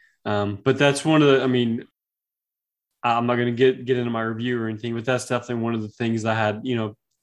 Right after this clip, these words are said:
certain things like this, there are a lot of unexplained things in my opinion, even though it is camp and even though this movie is just completely out there, but stuff like that,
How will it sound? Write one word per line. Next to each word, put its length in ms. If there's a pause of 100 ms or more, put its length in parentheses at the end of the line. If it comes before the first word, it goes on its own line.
(140)
certain 400
things 220
like 180
this, 320
there 140
are 40
a 60
lot 180
of 100
unexplained 800
things 220
in 60
my 160
opinion, 500 (200)
even 180
though 160
it 60
is 180
camp 400
and 100
even 220
though 320 (380)
this 200
movie 320
is 120
just 180
completely 480
out 220
there, 400 (400)
but 300
stuff 340
like 220
that, 380